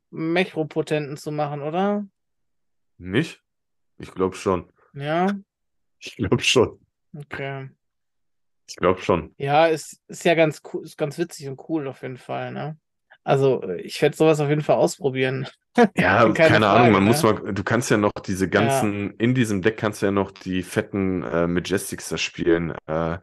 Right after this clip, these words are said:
Speaker 2: ich sag mal ein paar Namen, ohne da jetzt groß drauf einzugehen. Annihilation Engine, Terminator Tank, War Machine,
Speaker 1: Naja.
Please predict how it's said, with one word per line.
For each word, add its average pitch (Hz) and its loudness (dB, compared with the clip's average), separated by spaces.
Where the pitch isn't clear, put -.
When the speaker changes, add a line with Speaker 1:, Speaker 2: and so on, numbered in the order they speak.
Speaker 2:
ich - -16
sag 95 -2
mal 104 2
ein 95 -4
paar 92 0
Namen, 107 2
ohne 101 -2
da 92 4
jetzt 92 2
groß 90 -8
drauf - -8
einzugehen. 101 -2
Annihilation 101 2
Engine, 98 0
Terminator 95 -2
Tank, 98 -6
War 87 0
Machine, 101 -4
Speaker 1:
Naja. 131 -4